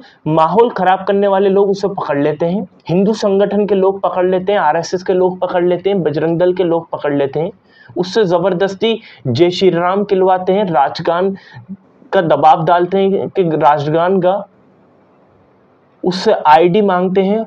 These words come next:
और ज़बरदस्ती बोलते हैं कि ये, ये फर्जी आईडी लेकर घूम रहा है।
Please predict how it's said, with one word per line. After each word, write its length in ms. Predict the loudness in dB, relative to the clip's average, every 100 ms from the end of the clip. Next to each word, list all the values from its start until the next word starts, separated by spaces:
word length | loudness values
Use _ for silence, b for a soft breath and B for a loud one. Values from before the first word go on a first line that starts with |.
| _ -4
और 80 |
ज़बरदस्ती 600 | 0 0 2 -2 -4 -2
बोलते 380 | 0 0 0 0
हैं 160 | 0 0
कि 80 | 0
ये, 420 | 2 0 -2 -6 B B B -18 -6 0
ये 160 | 0
फर्जी 380 | 0 -2 0 2
आईडी 260 | 2 2 2
लेकर 300 | 0 0 -2
घूम 280 | 0 2
रहा 200 | 2 0
है। 180 | 0 -4